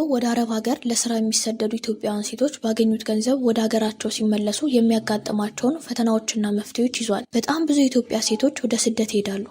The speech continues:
ነገር ግን በብዛት ለምን እንደሚሰደዱ አያውቁም። ለምን ካላችሁኝ፣ በስደት ሆነው፣ በመከራ ውስጥ ሆነው፣ በስቃይ ውስጥ ሆነው የቤተሰብን፣ የሀገርን፣ የዘመድን ናፍቆት ችለው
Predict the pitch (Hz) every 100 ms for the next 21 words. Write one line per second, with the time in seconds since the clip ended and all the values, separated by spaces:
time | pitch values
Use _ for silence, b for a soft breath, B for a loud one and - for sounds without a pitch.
0 | - 214 214 214 269 277 226 226 247 247
1 | 233 220 220 214 214 220 - 226 - 208
2 | 277 226 208 - - - 240 254 247 220
3 | 214 - 294 330 247 - 262 285 - 233
4 | 311 320 233 233 240 240 226 - 233 226
5 | 285 - 214 262 262 262 - 247 233 302
6 | 247 226 247 254 254 240 240 233 220 220
7 | 226 226 226 226 220 220 220 220 214 214
8 | - 214 - 226 285